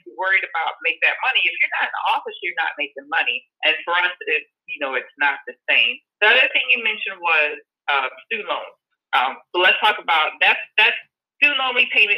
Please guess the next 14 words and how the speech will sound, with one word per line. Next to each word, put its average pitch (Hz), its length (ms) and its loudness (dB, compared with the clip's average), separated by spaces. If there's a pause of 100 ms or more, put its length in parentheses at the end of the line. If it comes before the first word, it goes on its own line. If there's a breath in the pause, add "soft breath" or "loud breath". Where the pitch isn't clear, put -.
is 180 160 2
another 180 560 0
benefit 151 480 -4 (160)
that 135 160 -4
the - 160 -8
armed 147 320 -4
services 139 420 -6 (140)
can 131 80 -6 (160)
offer 254 240 -2
you. - 320 -8 (560)
And 156 400 2
no, 180 160 0
I 165 320 0
was 196 160 -6